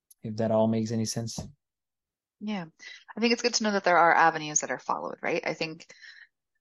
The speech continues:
Speaker 2: I think that charges, especially in the midst of an already charged situation, if you're in active crisis or a, a family member or a loved one is in active crisis,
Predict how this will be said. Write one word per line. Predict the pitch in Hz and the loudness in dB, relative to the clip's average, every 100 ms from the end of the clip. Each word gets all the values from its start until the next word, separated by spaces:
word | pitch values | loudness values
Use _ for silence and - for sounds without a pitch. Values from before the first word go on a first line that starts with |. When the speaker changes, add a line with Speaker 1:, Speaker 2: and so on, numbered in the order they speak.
| _ _ _ - | _ _ _ -8
Speaker 2:
I | |
think | - 196 202 | -2 -2 2
that | 202 - | 0 2
charges, | - - 208 208 214 208 | 0 4 4 4 2 2
especially | - 185 - 180 - 180 175 170 - - | 0 0 2 2 2 0 0 -2 -6 -6
in | 170 | -6
the | 160 | -4
midst | 156 151 - - | -2 -2 -2 0
of | - 147 143 - | 0 2 0 -6
an | - 156 | -8 -4
already | - 143 143 139 139 | 2 2 2 0 -2
charged | 139 - 139 143 - | -2 0 0 0 -2
situation, | - 147 - 143 147 185 269 285 311 302 | -4 -2 -4 -2 0 2 2 0 -2 -6
if | 165 | -6
you're | 151 147 139 | -4 -2 -2
in | - 151 156 | -2 -4 0
active | 151 156 - - | 0 0 -4 -4
crisis | 147 156 156 160 | -2 -2 0 0
or | 135 135 | -2 -6
a, | 139 135 | -6 -6
a | - | -8
family | - 143 147 | -6 -8 -8
member | 143 139 | -12 -8
or | 135 131 | -6 -4
a | 131 | -4
loved | 143 | -4
one | 147 147 | -4 -6
is | 147 | -6
in | 139 | -6
active | 135 - - | -4 -6 -10
crisis, | - 160 156 180 175 | -2 -2 2 2 0